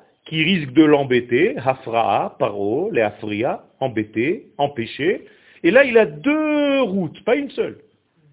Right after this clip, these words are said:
C'est-à-dire que il va court-circuiter, c'est Kvish, Okef, Paro. C'est un,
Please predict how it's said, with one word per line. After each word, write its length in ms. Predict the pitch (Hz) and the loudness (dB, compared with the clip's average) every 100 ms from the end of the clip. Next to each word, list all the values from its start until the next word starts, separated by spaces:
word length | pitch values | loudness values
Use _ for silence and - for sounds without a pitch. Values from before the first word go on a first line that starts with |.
| _ _ _ _ | _ _ _ _
C'est-à-dire 300 | 151 156 190 - | -2 0 0 2
que 280 | 175 - - - | 0 0 -10 -16
il 160 | 165 170 | -4 0
va 120 | 180 | 0
court-circuiter, 840 | - 302 - - 269 240 311 277 - | 0 -6 -6 -10 -10 -6 -4 -4 -4
c'est 140 | 185 | -6
Kvish, 640 | 147 139 208 294 302 - - - | -6 -4 0 2 2 -2 -16 0
Okef, 460 | 180 175 - 196 196 - _ - | 0 2 0 0 -2 -12 _ -2
Paro. 460 | 151 113 101 - - _ - - _ _ _ _ _ _ _ _ - 185 | -2 -2 -4 -6 -18 _ -20 -20 _ _ _ _ _ _ _ _ -8 2
C'est 80 | |
un, 400 | 185 170 156 120 | 4 4 2 0